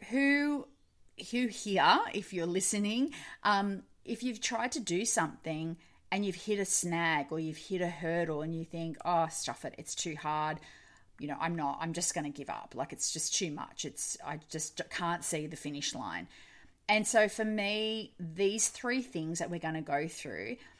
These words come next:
are what has kept me going. When I've hit a snag, when I've hit a hurdle, when I've had those testing moments, and, and then even things when life throws,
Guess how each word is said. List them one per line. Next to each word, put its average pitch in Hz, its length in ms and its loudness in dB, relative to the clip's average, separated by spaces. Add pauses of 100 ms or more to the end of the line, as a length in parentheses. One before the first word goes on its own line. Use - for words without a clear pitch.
(280)
are 180 640 6
what 180 260 0
has 240 220 -2
kept - 240 -4
me 185 140 -2
going. 160 420 0
When 220 140 4
I've 247 140 6
hit 302 160 0
a - 40 2
snag, 143 520 0
when 190 160 -2
I've 185 180 2
hit - 560 -4
a 185 60 0
hurdle, 156 580 -2
when 165 220 -2
I've 170 480 2 (440)
had 202 300 2
those 170 720 2 (920)
testing 180 640 -4
moments, 165 560 -4
and, 208 180 -2 (320)
and 247 220 4
then 262 200 4
even 302 440 0
things 254 400 2
when 208 160 0
life 170 420 0
throws, 185 640 0